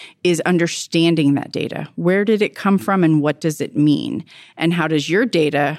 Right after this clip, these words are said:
work with the guy next to you who got data for the site next to you? Does it match up?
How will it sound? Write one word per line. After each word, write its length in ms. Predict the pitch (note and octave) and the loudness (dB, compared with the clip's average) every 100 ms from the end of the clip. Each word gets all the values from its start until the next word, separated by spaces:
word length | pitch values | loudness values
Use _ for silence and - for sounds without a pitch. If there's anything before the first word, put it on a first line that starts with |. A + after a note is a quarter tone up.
| - | -10
work 320 | F#3+ E3 D#3+ - | -6 -4 -2 -2
with 180 | D#3 | -4
the 80 | D#3 | -4
guy 280 | D3+ D3 C#3+ | -4 -2 0
next 340 | D#3+ G3 - - | 0 -2 -4 -6
to 60 | |
you 200 | D3 D3+ | -4 -2
who 100 | D#3 | -2
got 180 | D3+ - | -4 -4
data 260 | C#3+ D3 D3 | -2 -2 -2
for 140 | D#3 | -4
the 120 | D3 | -6
site 280 | - C#3+ - | -6 -6 -2
next 320 | D3+ C#3 - | -2 -4 -8
to 60 | - | -10
you? 180 | - C3+ | -10 -8
Does 220 | C#3+ E3+ | -2 -2
it 120 | E3 | 0
match 280 | E3 D#3 D3+ | -2 -4 -4
up? 280 | C#3+ - | -4 -4